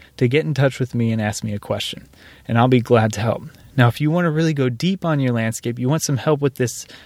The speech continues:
design work, and it's just something that's a little bit scary to you, that's totally fine. Well, you have an option to work one-on-one with me. So if you wanna work one-on-one with me,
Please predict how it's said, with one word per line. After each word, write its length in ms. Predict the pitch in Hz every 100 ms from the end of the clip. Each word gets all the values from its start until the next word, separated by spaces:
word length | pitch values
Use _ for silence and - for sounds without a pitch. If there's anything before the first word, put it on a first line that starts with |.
| _
design 480 | 127 120 120 123 117
work, 260 | 95 95 - - -
and 100 | 123
it's 120 | -
just 180 | 143 -
something 300 | 139 139 131
that's 200 | 123 -
a 40 |
little 200 | 127 139
bit 140 | 147 -
scary 400 | - 120 120 127
to 120 | 143
you, 120 | 143 - -
that's 260 | - 123 -
totally 380 | - 147 147 139
fine. 420 | - 120 110 107 - - -
Well, 300 | 135 131 - _ _
you 160 | 131 147
have 220 | 156 165
an 80 | 147
option 540 | 131 127 - 139 127 - - _
to 240 | - 120 110
work 320 | 113 143 -
one-on-one 480 | 143 143 135 127 123
with 220 | 120 -
me. 260 | 113 104 - - _
So 400 | - 127 117 117 -
if 160 | 117 135
you 140 | 143
wanna 200 | 156 151
work 260 | 135 135 135
one-on-one 400 | 135 139 135 135
with 180 | 123
me, 300 | 123 117 110